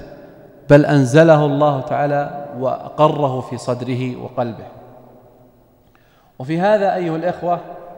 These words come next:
ما يؤكد على أن حمل القرآن في الصدر، آه، يعني هذه الآية تبين لنا فضيلة حمل القرآن في الصدور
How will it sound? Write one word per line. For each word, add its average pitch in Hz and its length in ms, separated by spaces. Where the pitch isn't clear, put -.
ما 156 220
يؤكد 190 800
على 165 340
أن 165 380
حمل 170 440
القرآن 139 640
في 127 80
الصدر، 151 480
آه، 139 680
يعني 131 200
هذه 175 300
الآية 175 420
تبين 165 600
لنا 170 220
فضيلة 156 520
حمل 143 200
القرآن 135 640
في 123 100
الصدور 117 480